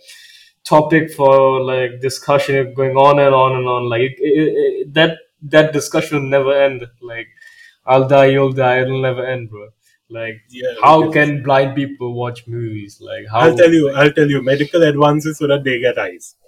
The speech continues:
Speaker 2: basically. So they get the sight back, basically.
Speaker 1: Okay,
Speaker 2: That's the
Speaker 1: maybe
Speaker 2: only way.
Speaker 1: there'll be,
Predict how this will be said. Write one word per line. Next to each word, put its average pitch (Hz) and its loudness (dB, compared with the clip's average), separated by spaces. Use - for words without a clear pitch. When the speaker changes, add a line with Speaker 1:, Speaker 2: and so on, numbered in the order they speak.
Speaker 2:
basically. 117 -4
So 127 -2
they 123 -2
get 120 -2
the 117 4
sight 110 -4
back, - -10
basically. - -18
Speaker 1:
Okay, 110 -8
Speaker 2:
That's - 0
the 123 -2
Speaker 1:
maybe 143 4
Speaker 2:
only 127 2
way. 123 2
Speaker 1:
there'll 123 2
be, 113 -6